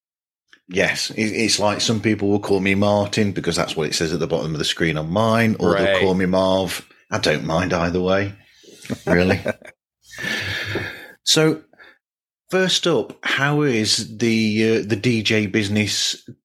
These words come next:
Speaker 1: coming on? I mean, that's, that's the, that's the one thing I've garnered that has pushed you into this, uh, podcast and looking at influ-, inspiration of people starting their own businesses.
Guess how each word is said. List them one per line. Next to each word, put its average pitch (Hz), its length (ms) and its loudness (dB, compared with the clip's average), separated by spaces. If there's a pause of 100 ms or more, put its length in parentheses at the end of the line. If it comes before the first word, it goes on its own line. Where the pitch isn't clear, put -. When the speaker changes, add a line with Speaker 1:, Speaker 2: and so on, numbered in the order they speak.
Speaker 1:
coming 110 320 2
on? 90 220 2
I 90 60 2
mean, 90 320 0
that's, - 440 -2
that's - 320 -2
the, 104 420 -2
that's 113 260 0
the 123 80 2
one 113 220 2
thing 104 200 0
I've 92 260 0
garnered 98 600 0
that - 580 -2 (400)
has 101 560 0 (180)
pushed - 320 0
you 107 140 2
into 101 300 0
this, - 520 2 (220)
uh, 90 320 -2 (100)
podcast - 800 -2
and 95 220 -2
looking 101 280 -2
at 95 440 -2 (680)
influ-, 98 500 0
inspiration 95 720 0
of 92 100 -6
people 87 280 -2
starting 90 420 0
their 90 120 0
own 90 100 0
businesses. 95 640 -6